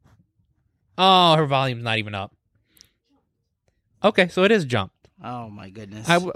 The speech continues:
Speaker 1: yeah, I was right the first time then.
Speaker 2: I'm sorry. It's, it's midnight. I'm tired. Okay. <laughs> Adverb.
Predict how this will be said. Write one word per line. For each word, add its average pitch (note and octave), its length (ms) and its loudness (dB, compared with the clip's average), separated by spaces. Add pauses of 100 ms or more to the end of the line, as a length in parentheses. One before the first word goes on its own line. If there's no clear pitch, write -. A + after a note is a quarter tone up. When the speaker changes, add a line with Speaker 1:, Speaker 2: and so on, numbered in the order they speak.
Speaker 1:
yeah, A#3+ 120 4
I C3 40 6
was C#3 120 2
right E3 100 6
the D#3+ 80 -6
first G#3+ 240 2
time A2+ 200 0
then. F#2+ 180 -10 (280)
Speaker 2:
I'm D3 440 4
sorry. C3 500 4
It's, - 360 -2
it's - 260 -10
midnight. A#2 360 -8
I'm G#2 120 -10
tired. G#2 340 -6 (2000)
Okay. D#3 360 0 (520)
<laughs> B3+ 80 4 (2500)
Adverb. G#3+ 500 2